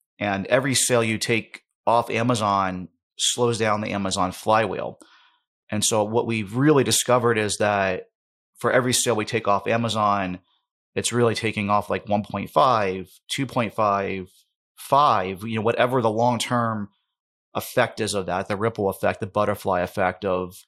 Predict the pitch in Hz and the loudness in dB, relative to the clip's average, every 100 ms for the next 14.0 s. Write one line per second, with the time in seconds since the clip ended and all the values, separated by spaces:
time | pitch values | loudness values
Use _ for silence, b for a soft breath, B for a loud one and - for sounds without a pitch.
0 | _ 117 113 110 107 107 104 101 104 - | _ -2 0 0 -2 -2 0 0 0 0
1 | 165 143 131 123 110 - 101 98 95 - | 2 4 4 2 -2 -4 -2 0 -2 -2
2 | 175 143 131 120 - 123 123 117 113 - | -2 0 0 0 0 2 2 2 2 0
3 | 123 113 110 - - - b b b _ | 2 2 2 -4 -6 -10 b b b _
4 | _ - 98 117 113 - 120 110 110 120 | _ -4 -2 0 0 -2 0 0 2 2
5 | 113 107 104 110 107 - 139 180 - 151 | 2 0 0 -2 -2 -2 0 2 2 2
6 | 135 127 123 b b _ _ 101 104 123 | 2 0 -4 b b _ _ -4 2 4
7 | 120 113 123 113 113 117 - 139 151 190 | 4 0 0 -2 0 -2 -2 -2 2 2
8 | 180 - 151 120 107 101 98 113 110 110 | 2 2 4 6 6 4 2 0 0 -2
9 | 120 123 - 139 135 - 156 160 147 120 | 0 0 0 -2 -2 -4 0 0 0 -2
10 | 110 107 101 101 107 104 107 110 127 135 | -2 -2 -2 -4 -4 -4 -6 -4 0 2
11 | 117 110 107 104 101 b b b b _ | 2 0 0 -2 -4 b b b b _
12 | - 117 110 110 110 156 113 107 110 101 | -2 0 2 2 2 2 2 0 -4 -6
13 | - 107 104 98 113 113 107 104 101 | -4 -4 -4 -2 -2 -2 0 0 -2